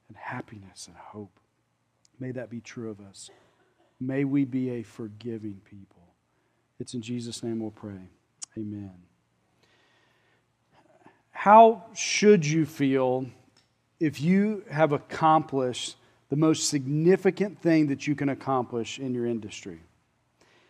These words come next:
And also, what should your spirits be on the day your beloved daughter gets married?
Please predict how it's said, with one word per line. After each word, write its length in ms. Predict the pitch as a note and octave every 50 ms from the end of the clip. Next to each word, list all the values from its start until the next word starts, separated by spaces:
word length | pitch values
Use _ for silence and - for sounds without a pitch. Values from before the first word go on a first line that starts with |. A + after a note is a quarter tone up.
| _ _ _ - - _ -
And 140 | F#3 F3 F3+
also, 580 | F3+ G#3+ G#3+ - - G3 F3+ E3+ E3 D#3+ E3+ - - D3
what 240 | C#3+ D#3 G#3 B3 -
should 300 | - - - A#3 G3 E3+
your 180 | F3+ F#3 F3 D#3+
spirits 720 | - - - - - - F#3+ F#3 F3+ F3+ E3 D3 - -
be 480 | C3+ B2 C3+ B2+ B2 B2 B2 A#2+ B2 A#2+ - - _ _ _ _ _ _ _ _ -
on 140 | C#3+ D3 D3
the 100 | D3+ D3+
day 380 | C3 C#3 D#3+ E3 E3+ F3 F3
your 340 | F3 F3 E3+ D#3+ D#3 D3+ D3
beloved 880 | C3+ B2 C#3+ C#3 C#3 C#3+ D3 D3+ D3+ D3 D3+ D3+ C#3+ C#3+ E3+ D3 C3
daughter 360 | C#3 C3+ B2+ B2+ B2+ B2 A#2+ A2+
gets 320 | G#2+ B2+ A#2 A2+ - -
married? 460 | B2 A#2+ A#2 A#2 A2+ G#2+ G2+ F#2+ F#2